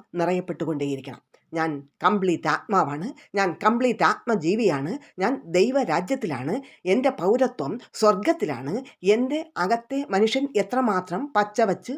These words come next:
പുഷ്ടിവച്ച് ബലം പ്രാപിക്കുമോ, എത്രമാത്രം ആത്മാവിനാലും ജീവനാലും നിറയുമോ, യേശുവും പിതാവായ ദൈവവും എത്രമാത്രം നിറഞ്ഞ് നിറഞ്ഞ് വരുമോ, അത്രമാത്രം എൻ്റെ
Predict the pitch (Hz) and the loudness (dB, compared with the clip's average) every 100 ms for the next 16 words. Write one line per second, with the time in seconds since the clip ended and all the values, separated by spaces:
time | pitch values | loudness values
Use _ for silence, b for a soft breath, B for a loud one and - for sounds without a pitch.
0 | 339 214 - 262 214 185 220 - 180 190 | -6 -8 -6 0 0 0 -4 -4 0 0
1 | 247 247 160 185 185 143 160 - B - | 0 0 2 2 0 -2 -2 -6 B 0
2 | 220 285 302 233 220 208 180 269 - 214 | 0 2 2 2 -2 -4 -6 -6 -4 -4
3 | - 240 254 254 240 233 254 180 170 240 | -4 -2 0 2 2 2 0 -2 0 2
4 | 254 214 196 233 214 165 208 147 135 240 | 2 2 0 2 2 2 2 0 -2 -6
5 | B B - 202 269 285 285 311 302 185 | B B 2 2 2 0 -2 -2 -2 -2
6 | 180 233 262 269 269 202 175 202 233 147 | 2 4 4 2 0 0 2 4 4 2
7 | 240 269 B 196 202 294 247 196 214 254 | 0 -6 B 0 2 2 2 2 0 -4
8 | - 202 214 254 254 180 180 233 214 160 | -2 0 2 0 0 0 0 0 -2 2
9 | 208 139 202 B B 226 233 285 254 175 | 0 0 -4 B B 0 2 2 4 2
10 | 185 160 170 269 B 202 214 247 | 0 -2 -4 -4 B -2 0 0